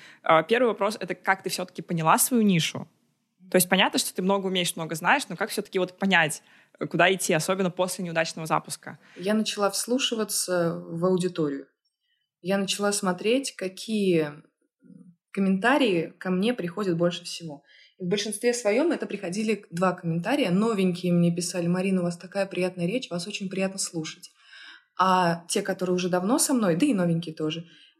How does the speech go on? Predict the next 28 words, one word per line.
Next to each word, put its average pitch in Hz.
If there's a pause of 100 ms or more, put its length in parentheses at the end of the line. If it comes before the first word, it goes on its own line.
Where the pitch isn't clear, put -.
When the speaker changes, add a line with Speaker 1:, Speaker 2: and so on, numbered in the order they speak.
(140)
Speaker 2:
писали, 202
что, 175 (380)
дескать, 180
прям 170
вштыривает 170
от 151
моей 160
энергии, 160
что -
они 208
тут 269
ради 190
энергии. 165 (500)
И 170
я 175
поняла, 190
что 175
вот 165
этот 170
объем 175
энергии, 190
а 180
у -
меня 254
всегда 269
был 170
талант, 220
э, 165